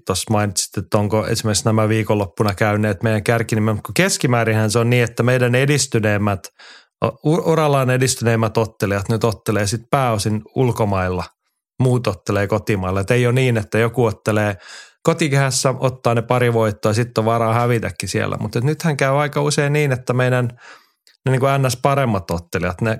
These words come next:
käy ulkomailla vaan enemmän häviämässä ja sitten jotkut muut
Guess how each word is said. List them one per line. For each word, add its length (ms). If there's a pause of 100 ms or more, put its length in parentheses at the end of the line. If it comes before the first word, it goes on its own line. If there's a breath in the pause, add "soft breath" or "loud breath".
(140)
käy 120
ulkomailla 640
vaan 260 (420)
enemmän 340
häviämässä 720
ja 80
sitten 320
jotkut 340
muut 220